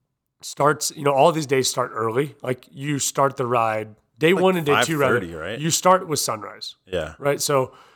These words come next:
Speaker 1: um, that's a, that's a hard thing to get, 'cause you're, you know, you and I have a two-hour rule,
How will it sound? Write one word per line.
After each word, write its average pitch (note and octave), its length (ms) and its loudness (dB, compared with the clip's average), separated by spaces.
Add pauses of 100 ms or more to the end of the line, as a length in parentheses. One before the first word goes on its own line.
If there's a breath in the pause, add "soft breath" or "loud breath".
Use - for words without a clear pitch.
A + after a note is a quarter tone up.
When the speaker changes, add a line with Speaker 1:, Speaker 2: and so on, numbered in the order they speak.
(180 soft breath)
Speaker 1:
um, C3 360 -2
that's D3+ 280 2
a, E3 100 -4
that's C#3 280 -4
a C#3 40 0
hard B2+ 280 2
thing B2 240 -4
to A2+ 80 -12
get, A#2+ 360 -6
'cause D3 160 -10
you're, C#3+ 160 -4 (340 soft breath)
you D3 80 -6
know, B2+ 280 0 (560)
you F3+ 140 -2
and F3+ 100 4
I D3+ 40 4
have C#3+ 140 2
a A#2 40 -8
two-hour C3 400 0
rule, C#3 420 -2